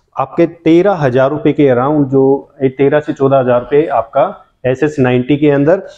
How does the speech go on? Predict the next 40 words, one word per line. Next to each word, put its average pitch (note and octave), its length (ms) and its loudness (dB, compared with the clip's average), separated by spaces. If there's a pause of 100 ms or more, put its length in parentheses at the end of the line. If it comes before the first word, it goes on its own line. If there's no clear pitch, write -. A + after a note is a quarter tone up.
(280)
और D3 180 -4
आसपास E3+ 440 -2
के F3+ 120 0
वहाँ D3+ 280 -4
का D#3 100 -2
अगर D3 220 -2
rate C#3 220 2
देखे C3+ 280 0
जाए C3 200 0
तो B2+ 120 -6
affordable C#3+ 580 0
property C#3+ 460 -2
का C#3 100 0
भी C#3 140 0
अगर B2+ 180 -2
वहाँ A#2+ 320 -4
देखें A#2+ 300 -2
तो - 420 -10
mostly D#3+ 600 0
वहाँ B2+ 200 0
पे D#3 160 -2
हंड्रेड C3+ 400 -2
परसेंट E3+ 320 -4
का E3 80 0 (100)
appreciation C3+ 640 0
आज B2+ 220 -4
के C#3 100 -2
दिन C3 200 0
property A#2+ 440 -2
के D3 140 0
अंदर B2 360 0
है, F#3 120 2 (360)
जबकि C3 240 -2
position C3+ 520 0
ज़्यादातर B2 380 0
property A#2 500 -4
की F3+ 120 0
नहीं D3 300 2
हुई A2 200 0
है। F#2+ 120 -8